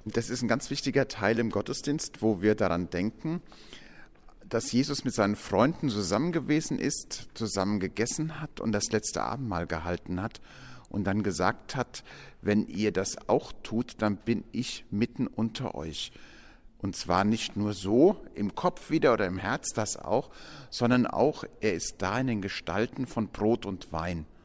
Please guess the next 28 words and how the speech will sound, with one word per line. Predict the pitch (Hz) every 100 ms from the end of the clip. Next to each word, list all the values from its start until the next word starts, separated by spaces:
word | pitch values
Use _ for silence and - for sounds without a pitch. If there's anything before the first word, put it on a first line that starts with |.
| -
so | 78
sagt | 85 82 -
man | 82
in |
der | 78
katholischen | - 80 78 78 - 76 71
Kirche. | 82 80 85 -
Und | 104 92
so | - 101
wie | 87 98 95 -
wir, | 95 117 123
wenn | 98 101
wir | 113
zusammen | - 107 92 90 -
essen, | - - 139
oftmals | - - - 113 113 - -
um | 123 95
einen | 95 92 -
Tisch | - 113 - -
sitzen, | 95 120 - - 190 - - - - - - - -
so | -
versammelt | 98 101 87 92 120 120 -
Gott | - 123 - - -
die | 98
Menschen | 90 85 151 185 - 165 160 156 - - - -
um | - 127 131 -
einen | 98 110 113 -
Altar. | 95 - - 95 78